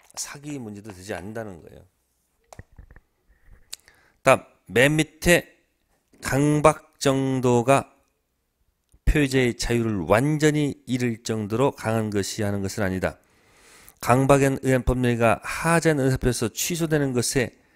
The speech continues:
그치지 않고 무효가 되기 위해서는 강박 정도가 극심해서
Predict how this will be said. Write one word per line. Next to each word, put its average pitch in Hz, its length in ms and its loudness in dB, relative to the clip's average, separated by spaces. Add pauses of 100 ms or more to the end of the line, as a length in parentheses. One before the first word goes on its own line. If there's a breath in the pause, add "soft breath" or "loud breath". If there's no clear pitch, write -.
(460 soft breath)
그치지 131 680 -2
않고 107 600 -2 (280 soft breath)
무효가 127 520 2
되기 104 240 -2
위해서는 101 560 -4 (420 loud breath)
강박 120 460 0
정도가 113 640 -4 (120)
극심해서 113 920 -2